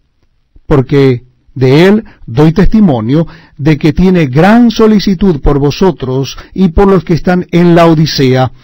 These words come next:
y los que están en Hierápolis. Os saluda Lucas,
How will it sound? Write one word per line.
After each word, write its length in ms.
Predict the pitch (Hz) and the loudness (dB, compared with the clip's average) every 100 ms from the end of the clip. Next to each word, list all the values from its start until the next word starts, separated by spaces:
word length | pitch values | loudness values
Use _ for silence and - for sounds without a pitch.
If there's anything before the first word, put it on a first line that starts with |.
| - _ | -20 _
y 140 | 190 | 0
los 240 | 196 196 - | 2 2 2
que 80 | 175 | -2
están 440 | - 180 180 175 | 0 0 0 0
en 340 | - 156 156 - - - | -2 0 0 -4 -12 -8
Hierápolis. 1200 | 151 156 151 147 - 101 - - - - - - _ _ _ _ _ _ - | 0 2 2 2 0 -2 -8 -16 -16 -18 -20 -20 _ _ _ _ _ _ -4
Os 140 | 160 | -2
saluda 320 | 160 156 170 | 2 2 4
Lucas, 720 | 151 180 160 131 127 123 - | 2 2 -2 -6 -6 -8 -16